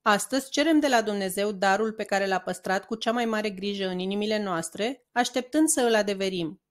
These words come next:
Acesta este darul prin care Dumnezeu se apleacă până la noi și ne ridică, făcând El însuși ultimul pas al mântuirii. Cu excepția acestui pas,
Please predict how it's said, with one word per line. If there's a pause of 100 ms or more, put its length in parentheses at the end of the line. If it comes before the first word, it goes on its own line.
(480)
Acesta
este
darul
prin
care
Dumnezeu
se
apleacă
până
la
noi
și
ne
ridică, (300)
făcând
El
însuși
ultimul
pas
al
mântuirii. (1080)
Cu
excepția
acestui
pas,